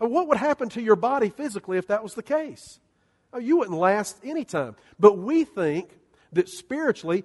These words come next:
we can just be strong and we can withstand temptation and we can do great things for God when you show up here every week and sit down and say, "Well, feed me, Cliff, bring it on." And this is the only, I'm not gonna open the Bible for myself the rest of the week.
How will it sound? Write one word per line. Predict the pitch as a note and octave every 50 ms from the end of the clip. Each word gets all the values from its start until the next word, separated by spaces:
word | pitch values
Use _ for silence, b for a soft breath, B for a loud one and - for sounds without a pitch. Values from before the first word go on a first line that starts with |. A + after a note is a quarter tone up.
| b b b
we | D#3+ A3 C#4
can | - A3+ G3
just | F3 E3 - -
be | D#3 D3+
strong | - - - G#3 A3+ B3 B3+ B3 B3 G#3
and | E3+ D#3+
we | E3+ E3+
can | - - C#3+
withstand | C#3 C3+ - - - A3+ A#3 A#3+ A#3 -
temptation | - - G#3 - - - G#3+ A#3+ B3 - B3+ A3
and | F3
we | D#3 G3
can | G#3 - G#3
do | F3+ F3+
great | D#3 C#3+ F#3 A3 A#3+ A#3+
things | - A3+ A3+ G#3+ -
for | - G3+ F3
God | D#3+ F#3+ G3+ A3 A3 B B B B B -
when | G#3 F#3
you | D#3 C#3+
show | B2+ - - A3 A3+ A#3+ B3
up | B3 A#3 -
here | A3+ A#3 A3+
every | A3+ A3 A3+ A3
week | A3 A3+ A#3 A#3 A3 b b b -
and | C#3 C#3+ C#3
sit | - - G#3
down | G#3+ A3 A3+ A3
and | G3 E3+
say, | - - F3+ E3 D#3
"Well, | C#3 E3 G3 G#3 G#3 - - _
feed | _ - G3+ A#3 A3+ E3+
me, | D#3+
Cliff, | C3+ - D#3 D#3+ F3 F#3 - -
bring | D3 D#3+ F#3+ G#3+
it | A3 G3
on." | F3+ D#3 C3 G#2 F2 F#2 _ _ _ _ _ _ -
And | C3+ D#3
this | G#3 F#3+
is | F3 E3
the | E3+
only, | F3 A3 B3 - B B B
I'm | E3+ F#3+ G#3+
not | B3+ B3 G#3+
gonna | G3+ G3
open | A3+ C#4 - C#4+ B3
the | A#3
Bible | G3+ A#3+ B3 B3+ B3 A3
for | - A3+ G#3+
myself | G3 F#3 E3 - - A#3+ B3 A#3+ - -
the | E3+ D#3
rest | F3 A3+ A3+ - -
of | A#3+
the | G#3+ G#3
week. | G3 G#3+ A3+ A#3+ A#3 - -